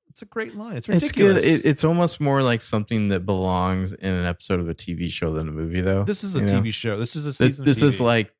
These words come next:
Speaker 2: six episodes of a television show
Speaker 1: Yeah.
Speaker 2: crammed in a two and a half,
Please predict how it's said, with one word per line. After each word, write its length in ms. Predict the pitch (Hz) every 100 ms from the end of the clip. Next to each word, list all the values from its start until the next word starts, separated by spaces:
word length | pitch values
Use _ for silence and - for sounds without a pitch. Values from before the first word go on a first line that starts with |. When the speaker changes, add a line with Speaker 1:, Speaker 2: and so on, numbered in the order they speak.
| -
Speaker 2:
six 420 | - - 107 - 98
episodes 540 | 95 95 98 87 85
of 80 | 82
a 40 |
television 520 | 82 85 80 82 85
show 160 | 82 85
Speaker 1:
Yeah. 60 | 85
Speaker 2:
crammed 440 | 131 92 92 87
in 140 | 87
a 240 | 87 85 - _ -
two 200 | - 92
and 120 | 87
a 40 | 85
half, 180 | 67